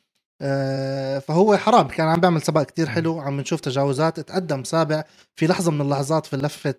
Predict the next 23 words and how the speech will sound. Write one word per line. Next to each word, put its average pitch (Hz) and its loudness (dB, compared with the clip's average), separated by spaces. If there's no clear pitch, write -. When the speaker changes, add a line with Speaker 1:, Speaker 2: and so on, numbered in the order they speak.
Speaker 1:
أربعة 147 0
وثلاثين 139 -2
خمسة 135 -6
وثلاثين، 156 -6
كان 139 -6
في - -18
المركز 127 -6
الخامس، 208 0
بعدين 156 4
صارت 147 -2
عنده 135 0
المشاكل 131 -2
ورجع 127 2
لورا. 139 0
غاسلي 226 4
مبدع، 143 -2
غاسلي 151 -2
رابع، 156 2
Speaker 2:
مم. 143 0
Speaker 1:
رابع 151 0
أغلب 143 -4
الوقت، 160 -4
سادس، 160 -2